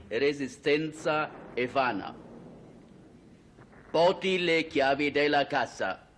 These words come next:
Della casa. Signo sindaco, ho l'ordine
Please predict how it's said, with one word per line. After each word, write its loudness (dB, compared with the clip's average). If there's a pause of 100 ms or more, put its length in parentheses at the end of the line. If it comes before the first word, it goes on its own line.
(2250)
Della -6
casa. -8 (1800)
Signo 2
sindaco, -2 (640)
ho 4
l'ordine 2